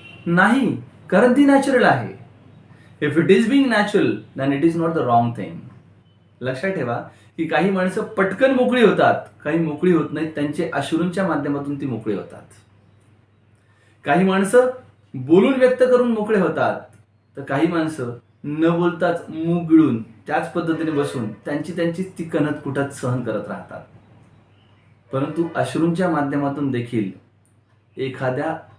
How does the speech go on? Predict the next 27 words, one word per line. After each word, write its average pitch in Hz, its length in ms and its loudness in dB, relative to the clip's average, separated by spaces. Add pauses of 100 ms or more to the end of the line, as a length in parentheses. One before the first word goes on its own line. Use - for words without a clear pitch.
(140)
माणसाची, 120 760 -6
व्यक्तीच्या 117 580 -6 (120)
भावना 117 440 -2 (340)
नक्की 139 440 -6
व्यक्त 127 280 -8
होऊ 101 160 -6
शकतात. - 420 -18 (1500)
मग 214 100 0
अशा 190 240 2
व्यक्तीसोबत 220 600 2
नेमकं 190 320 0
डील 180 240 2
कसं 151 220 -4
करायचं, 107 440 -6 (280)
असा 123 220 -6
आईवडिलांना 135 560 -2
प्रचंड 110 400 -8
प्रश्न 98 360 -10
असतो. - 360 -20 (580)
ते 143 60 -10
काय 165 260 -6
करायचं 156 320 -4
नेमकं 107 320 -8
आपण? 95 300 -16 (760)
लक्षात 113 300 -10
ठेवा, 107 280 -16 (1000)
हळव्या 165 380 0